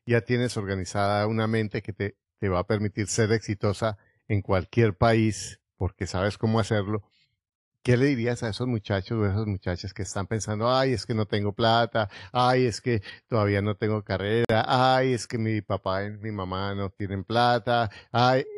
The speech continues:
¿qué, qué le dirías a esas personas que quieren y quieren, de realmente, honestamente quieren, pero no están donde tú estás?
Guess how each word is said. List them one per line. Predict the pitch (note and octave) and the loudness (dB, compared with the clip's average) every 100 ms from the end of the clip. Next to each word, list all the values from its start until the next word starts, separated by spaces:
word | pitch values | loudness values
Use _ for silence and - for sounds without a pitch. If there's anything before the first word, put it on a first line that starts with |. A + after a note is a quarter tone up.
| F4+ | -8
¿qué, | - A#2+ - | -4 -4 -4
qué | B2+ | 0
le | C#3 | 0
dirías | A2+ A#2+ G#2 | 0 -2 -4
a | G2+ | -6
esas | - C3 | -6 -8
personas | - A2 G#2 G#2+ G#2+ | -6 -6 -6 -6 -6
que | - G2 - | -10 -14 -6
quieren | A#2+ D3 G#3 F3+ F2 E2 - | 2 4 4 2 -2 -8 -16
y | A2 | -8
quieren, | A#2+ D#3 F#3+ D#3+ G#2 | -2 0 0 -4 -4
de | G#2 G2+ | -4 -4
realmente, | G2+ G2+ A#2 B2 C#3 | -2 -2 -2 -4 -6
honestamente | C3 C3 C3 B2+ A#2+ G#2+ | -6 -6 -6 -8 -8 -10
quieren, | - B2 A#2+ A2 _ _ _ _ - | -6 -4 -4 -8 _ _ _ _ -2
pero | A2 F#2+ G2 | 0 2 0
no | G2 G2+ | 0 0
están | G#2+ - A#2 A2 | 0 -2 -2 0
donde | A2+ G#2 | 0 -2
tú | - | -2
estás? | G2 - - B2+ - - | -4 -4 -4 -4 -4 -16